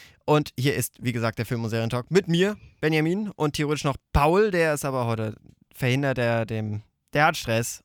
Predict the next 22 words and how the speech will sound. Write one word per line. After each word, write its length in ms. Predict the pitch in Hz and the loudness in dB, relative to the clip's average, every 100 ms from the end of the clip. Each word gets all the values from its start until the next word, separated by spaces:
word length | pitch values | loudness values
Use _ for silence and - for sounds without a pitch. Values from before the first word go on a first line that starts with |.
| _ 123 | _ -2
und 160 | 127 | 0
dem 140 | 120 110 | 0 0
lassen 260 | 113 117 | -2 -2
wir 180 | 110 110 | -2 -2
seinen 220 | 107 110 | -2 -6
Stress. 480 | - 113 113 - - - | -6 -4 -4 -6 -14 -12
Und 140 | 107 | -10
da 120 | 104 | -6
wollen 220 | 107 113 113 | -4 -4 -2
wir 80 | |
nicht 180 | 113 110 | -2 0
noch 140 | 170 170 | 0 2
mehr 160 | 175 | 0
Stress 260 | - 170 160 | 0 -2 0
machen. 380 | 175 165 170 135 | 0 0 -2 -2
Deshalb 340 | 127 131 120 | -2 -2 -2
ist 140 | 113 | -6
heute 180 | 107 107 | -6 -4
Lilly 300 | 143 233 254 | -2 -2 2
da. 260 | 247 254 202 | 4 4 4
Hallo 180 | 165 170 | 2 0
Lilly. 400 | 185 185 196 | -2 -4 -6